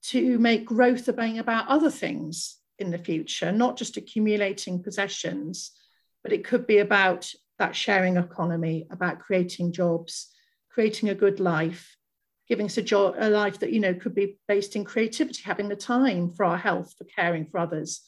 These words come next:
spending our money on things which are good for us and not just about acquiring those possessions. And that's just so exciting to me. Um,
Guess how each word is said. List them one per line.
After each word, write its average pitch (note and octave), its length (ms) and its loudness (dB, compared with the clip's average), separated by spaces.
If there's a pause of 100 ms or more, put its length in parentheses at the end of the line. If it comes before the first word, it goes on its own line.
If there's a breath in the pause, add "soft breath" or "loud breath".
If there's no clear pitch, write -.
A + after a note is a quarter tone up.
(320 soft breath)
spending A3 440 2
our G3 120 0
money F#3+ 340 0
on F3+ 320 0 (200)
things G#3+ 240 0
which - 280 -2
are G#3 320 0 (260)
good A#3 180 0
for - 200 -2
us G3+ 320 -2
and G#3+ 160 0
not G#3 180 0
just - 220 -8
about G3 420 -2 (320)
acquiring G3 680 0 (540)
those G3+ 200 2
possessions. F3+ 640 -2
And G#3+ 160 0
that's - 380 -4
just - 400 -4
so G3 140 0
exciting F#3+ 840 -2
to - 140 -6
me. F3 340 -4 (800)
Um, G3 500 -2